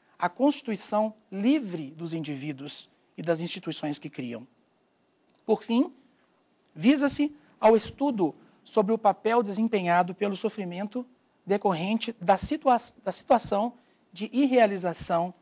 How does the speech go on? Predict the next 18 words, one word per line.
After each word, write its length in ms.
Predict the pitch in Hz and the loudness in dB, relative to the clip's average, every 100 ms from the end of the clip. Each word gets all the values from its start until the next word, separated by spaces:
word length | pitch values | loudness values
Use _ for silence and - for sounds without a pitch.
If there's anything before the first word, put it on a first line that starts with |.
| _ _ | _ _
pela 220 | 214 202 | -2 -2
não 240 | 190 233 294 | 0 2 4
inclusão 400 | 262 233 190 196 | 2 -2 -2 -4
do 100 | 190 | 0
outro 400 | 175 214 151 110 _ _ _ _ _ _ _ | 2 2 -4 -12 _ _ _ _ _ _ _
e, 40 | 196 | -8
portanto, 480 | 233 - 240 240 214 | -6 -2 0 0 -4
de 120 | 208 | -8
si, 360 | - 262 269 - _ _ _ _ _ _ - | -2 0 -2 -6 _ _ _ _ _ _ -10
nos 140 | 190 | -4
processos 560 | - 190 - 202 190 185 | 0 0 0 -4 -4 -6
envolvendo 680 | 180 185 156 196 233 - _ _ _ | -2 -2 -2 -2 -2 -4 _ _ _
as 160 | - 180 | -4 -2
reformas 580 | 190 185 202 190 160 156 | -2 0 0 0 -2 -2
éticas, 600 | 185 190 - 208 190 - _ _ - | -2 -2 -4 -6 -6 -10 _ _ -2
pessoais 480 | 202 185 160 170 160 | -2 2 4 4 2
e 60 | |
institucionais. 880 | 165 - 160 151 147 127 123 131 - | -8 -10 -14 -12 -10 -10 -12 -14 -20